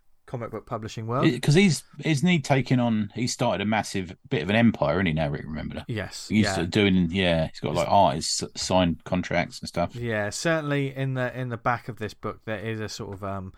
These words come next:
Speaker 1: advert for sort of Giant Generator. It's got a, like, a cool line, "When good art is the goal, the rest falls into place." And it's
Speaker 2: Okay.
Speaker 1: just, it's just got a page of all of his sort of titles, and you just, you know, see, like, from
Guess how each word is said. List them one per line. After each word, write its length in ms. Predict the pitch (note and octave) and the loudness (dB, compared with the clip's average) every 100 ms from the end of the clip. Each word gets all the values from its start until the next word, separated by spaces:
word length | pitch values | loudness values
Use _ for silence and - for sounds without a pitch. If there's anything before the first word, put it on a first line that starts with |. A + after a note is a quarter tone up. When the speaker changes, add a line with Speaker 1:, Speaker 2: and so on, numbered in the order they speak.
| - - - | -20 -20 -8
Speaker 1:
advert 460 | A2+ G#2+ G#2 G2 - | -6 -4 -4 -6 -8
for 100 | G#2+ | -12
sort 160 | A#2+ | -10
of 80 | G2 | -10
Giant 280 | - G2+ F#2+ | -6 -6 -6
Generator. 440 | G2 F#2+ F#2 F#2 G2 | -10 -8 -10 -10 -14
It's 60 | |
got 220 | - G#2+ | -8 -6
a, 20 | G2+ | -6
like, 220 | G2+ - | -8 -12
a 40 | |
cool 220 | - A#2 | -12 -8
line, 220 | G#2 G2+ G#2 | -6 -6 -6
"When 160 | G#2+ | -10
good 240 | G#2+ C#3 B2+ | -2 0 2
art 280 | B2 A#2+ | 0 0
is 120 | A#2 - | -4 -10
the 100 | A#2 | -4
goal, 420 | A#2+ A#2 A#2 A2+ | -2 -2 -4 -10
the 140 | G#2 G#2+ | -12 -4
rest 320 | A2 - - | -4 -4 -12
falls 340 | - G#2+ G#2 | -10 -8 -8
into 220 | G#2 F#2 - | -10 -12 -10
place." 480 | - F2 - - _ - - - - | -10 -10 -12 -18 _ -20 -20 -20 -4
And 120 | - F2+ | -2 0
it's 60 | |
Speaker 2:
Okay. 80 | F#2 | 0
Speaker 1:
just, 120 | - - - | -2 -10 -12
it's 120 | - | -8
just 120 | B2+ - | -6 -8
got 120 | F#2+ | -12
a 40 | |
page 380 | - A#2+ A2+ G#2 | -6 -4 -4 -6
of 140 | G#2 | -8
all 280 | G#2+ A#2 A2+ | -8 -8 -6
of 100 | G#2 | -6
his 200 | A#2+ G#2 | -8 -10
sort 280 | - - A2 | -12 -12 -12
of 40 | - | -6
titles, 420 | A2 G2+ G2 - | -6 -6 -8 -12
and 80 | G2+ | -12
you 100 | G2 | -12
just, 340 | G#2 - - | -12 -14 -16
you 120 | A2+ | -14
know, 160 | F#2 F#2+ | -12 -14
see, 200 | - A2 | -14 -14
like, 220 | F#2+ F#2 | -14 -14
from 220 | - F#2+ | -16 -18